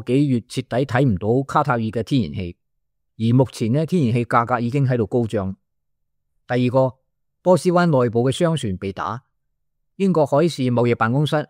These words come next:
四號發布緊急通告，喺波斯灣北部科威特穆巴拉克阿爾卡比爾東南三十海里處，一隻商船嘅左舷發生大爆炸，而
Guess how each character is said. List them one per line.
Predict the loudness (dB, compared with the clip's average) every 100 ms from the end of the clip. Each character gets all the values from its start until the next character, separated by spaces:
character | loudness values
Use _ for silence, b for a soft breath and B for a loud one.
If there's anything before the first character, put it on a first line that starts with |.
| _
四 | 0 2
號 | 2 2
發 | 2 0
布 | 0 -2
緊 | -2 -2
急 | -2 -2
通 | -2 -2
告， | -4 -6 _ _ _ _ _
喺 | -4 0
波 | 2
斯 | 2 2
灣 | 2 0
北 | -2 -4
部 | -4 -4 -6 _ _
科 | 0 4
威 | 4
特 | 4 -2
穆 | -4 -4
巴 | 0 2
拉 | 2
克 | 0 -2 -6 _ _
阿 | -2 0
爾 | 2
卡 | 2 0
比 | 2
爾 | 2 2 2 0 0
東 | 0 2
南 | 0 -2 -2
三 | 0 0
十 | -2
海 | -2 -2
里 | -2
處， | -4 -8
一 | -12 _ _ _ _ _ -4 0
隻 | 0
商 | 2 2 2
船 | 0 -2
嘅 | 0
左 | 2 2 2
舷 | 2 -2 -4
發 | -2
生 | 0 0 -2
大 | -4
爆 | -4 -6
炸， | -6 -10 -14 _ _ _ _
而 | -6